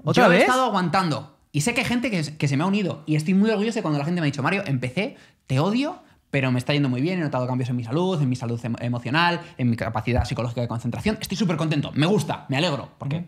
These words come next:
Speaker 2: es
Speaker 1: ujú.
Speaker 2: una buena, es el tipo de influencer guay, de, "Ah, mira, he, he dicho algo y alguien lo ha hecho bien en su vida". Sé que es muy difícil hacerlo en enero y en diciembre, lo sé, soy consciente. Pero ahora ya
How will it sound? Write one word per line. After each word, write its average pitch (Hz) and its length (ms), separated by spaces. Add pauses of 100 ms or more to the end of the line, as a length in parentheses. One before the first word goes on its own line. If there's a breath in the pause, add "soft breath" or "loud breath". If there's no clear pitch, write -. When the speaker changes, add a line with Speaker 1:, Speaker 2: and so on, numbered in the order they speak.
Speaker 2:
es - 120
Speaker 1:
ujú. 165 80
Speaker 2:
una 170 80
buena, 165 260
es - 300 (260)
el 147 240
tipo 196 160
de 208 80
influencer 196 340
guay, 139 240 (140)
de, 127 260
"Ah, 247 220
mira, 240 240
he, 208 100 (360)
he 202 120
dicho 240 240
algo 285 320
y 202 100
alguien 196 220
lo 190 80
ha 190 40
hecho 190 180
bien 233 240
en 165 80
su 151 100
vida". 131 240 (920 loud breath)
Sé 214 600 (140)
que 160 80
es 151 80
muy 208 140
difícil 131 300
hacerlo 104 240
en 110 80
enero 107 260
y 104 40
en 104 120
diciembre, 104 420
lo 110 100
sé, 123 300 (160)
soy - 180
consciente. - 440 (300)
Pero 165 180
ahora 302 200
ya 311 120